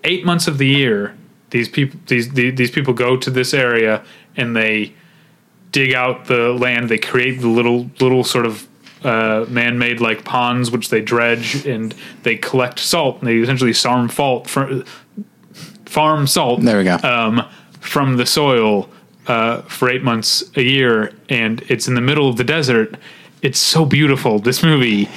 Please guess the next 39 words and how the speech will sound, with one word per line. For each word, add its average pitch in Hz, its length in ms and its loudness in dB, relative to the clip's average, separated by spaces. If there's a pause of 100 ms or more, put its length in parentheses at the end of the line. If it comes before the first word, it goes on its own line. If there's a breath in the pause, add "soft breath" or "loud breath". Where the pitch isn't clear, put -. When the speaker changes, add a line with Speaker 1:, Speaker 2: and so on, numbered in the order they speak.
(200 loud breath)
Speaker 2:
Is 120 260 2
there, 117 180 2
like, 110 160 2
minimal 107 380 4
narration? 110 520 2
Is 101 160 4
it 95 60 2
often 98 240 2
just 98 160 2
Speaker 1:
Uh, 123 100 0
Speaker 2:
quiet? 101 220 2
Speaker 1:
there's 107 100 2
no 170 100 0
narration 127 520 0
Speaker 2:
Oh. 117 180 0
Speaker 1:
at 123 100 2
all. 113 400 0 (140)
Um, 113 320 0
it's 110 220 0
just 113 240 -2
the 110 380 0
people, 120 220 -2
and 123 140 0
there's 110 240 -2
lo-, 131 120 2
yeah, 139 180 0
there's 110 180 0
long 127 220 2
parts 113 260 -2
where 113 80 2
there's 107 160 2
not 110 120 0
even 110 140 0
any 104 240 0 (220 loud breath)
talking. 135 300 -2
In 131 80 0
fact, 135 240 -2
I 135 80 0
started, 135 420 -2